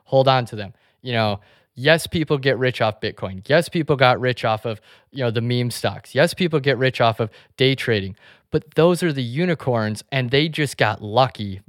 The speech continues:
most of the time. I don't wanna discredit all of them, but a lot of them, it was just luck and good timing. So unless you're that lucky person, you know, then you got your four-leaf clover that you carry around with you all the time.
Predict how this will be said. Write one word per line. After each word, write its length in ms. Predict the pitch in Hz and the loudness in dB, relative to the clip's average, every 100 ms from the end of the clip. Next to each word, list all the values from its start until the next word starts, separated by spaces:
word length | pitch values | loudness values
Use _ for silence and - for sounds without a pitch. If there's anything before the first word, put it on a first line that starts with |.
| 131 | -14
most 480 | 113 139 143 - - | 0 2 2 0 -6
of 180 | 139 113 | -6 -6
the 80 | |
time. 360 | 117 120 95 90 - | -6 -4 -6 -8 -8
I 120 | 95 | -6
don't 160 | 101 | -4
wanna 180 | 117 127 | -4 -4
discredit 460 | 123 123 - 131 123 | -4 -4 0 2 4
all 160 | 117 113 | 4 4
of 60 | |
them, 120 | 110 - _ _ - | 0 -6 _ _ 2
but 140 | 175 | 6
a 60 | 160 | 6
lot 340 | 151 147 139 | 6 6 4
of 60 | 131 | 0
them, 200 | 131 123 - | -2 -4 -4
it 160 | 143 | -4
was 240 | 143 131 107 | -2 -4 -4
just 300 | - 117 - | -2 -2 -2
luck 360 | 110 107 104 - | 0 0 0 -6
and 180 | 113 104 | -8 -4
good 180 | 110 95 | -6 -6
timing. 520 | 113 101 92 92 104 _ _ _ | -4 -4 -4 -8 -14 _ _ _
So 460 | - - 143 131 - _ | -6 2 4 4 -2 _
unless 440 | 139 147 170 170 147 | -2 0 0 -2 -2
you're 280 | 147 165 | 4 4
that 260 | 156 143 143 | 6 2 2
lucky 320 | 135 135 147 | 0 -2 -4
person, 640 | 127 135 135 - 170 196 - _ _ _ | -2 -2 -2 -4 -4 -6 -12 _ _ _
you 100 | 147 | -4
know, 200 | 147 156 | 2 2
then 200 | 160 139 | 4 2
you 60 | 120 | 4
got 220 | 127 127 | 2 2
your 80 | 135 | -2
four-leaf 520 | - 135 131 135 - | -4 -2 0 -2 -4
clover 360 | - 127 123 147 | 0 2 4 4
that 120 | 147 | 2
you 80 | 143 | 0
carry 280 | - 147 147 | 0 2 2
around 280 | 143 139 | 2 2
with 180 | 139 131 | 0 -2
you 140 | 147 143 | 0 2
all 100 | 147 | 2
the 60 | 147 | 0
time. 360 | 160 151 165 | 0 0 0